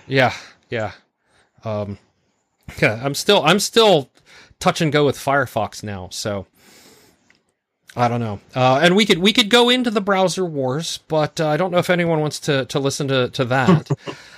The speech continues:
Um, so, yeah, so, uh, using Kanban and breaking work up. And,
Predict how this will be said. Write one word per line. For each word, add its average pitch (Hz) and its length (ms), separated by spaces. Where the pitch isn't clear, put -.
Um, 131 720
so, 175 680
yeah, 160 240
so, 147 420
uh, 135 160
using 143 320
Kanban 139 520
and 135 120
breaking 170 360
work 156 240
up. 113 240
And, 127 500